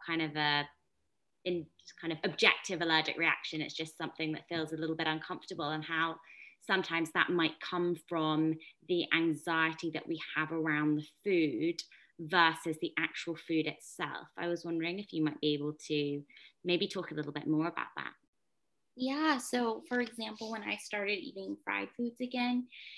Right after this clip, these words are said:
Speaker 2: it was really uncomfortable, and sometimes I felt sick after eating it. Um, but I learned that over time, it was just my body not being used to it. And that might sound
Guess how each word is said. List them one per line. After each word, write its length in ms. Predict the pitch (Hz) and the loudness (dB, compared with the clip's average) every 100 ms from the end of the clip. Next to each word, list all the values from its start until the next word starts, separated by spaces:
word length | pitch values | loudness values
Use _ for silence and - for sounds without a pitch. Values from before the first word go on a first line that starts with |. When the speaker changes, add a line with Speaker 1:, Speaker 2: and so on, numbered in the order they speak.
| - | -10
Speaker 2:
it 160 | 220 - | -6 -4
was 300 | 202 196 190 190 | -4 -6 -8 -8
really 460 | 202 196 196 202 - | -6 -4 -4 -4 -6
uncomfortable, 640 | 208 - 190 - 240 240 | -12 -12 -8 -6 -2 -2
and 120 | 214 | -4
sometimes 420 | 208 196 202 202 202 | -8 -10 -10 -10 -10
I 100 | 202 | -8
felt 160 | - - - | -8 -8 -12
sick 120 | - - | -10 -10
after 360 | - - 247 | -12 -8 -6
eating 460 | 254 262 277 277 285 | -4 0 2 2 0
it. 540 | - _ - _ - | -6 _ -20 _ -10
Um, 220 | 202 202 196 | -8 -6 -2
but 120 | 202 | 0
I 140 | 202 196 | 0 -2
learned 260 | 196 196 | -6 -6
that 140 | 196 - | -6 -6
over 240 | 196 202 202 - | -6 -8 -10 -8
time, 320 | 185 185 190 | -4 -4 -4
it 120 | 185 | -6
was 120 | 185 | -6
just 260 | - 185 - | -10 -10 -8
my 120 | 190 | -8
body 340 | 196 196 196 | -6 -6 -4
not 220 | 190 190 240 | -4 -4 -6
being 220 | 185 185 | -8 -8
used 260 | 196 - - | -10 -10 -4
to 60 | |
it. 240 | 302 330 - _ - - - | 0 0 -4 _ -20 -20 -6
And 160 | 202 247 | 0 0
that 140 | 277 | 2
might 160 | 285 277 - | 2 0 -2
sound 320 | 208 202 196 | -4 -4 -8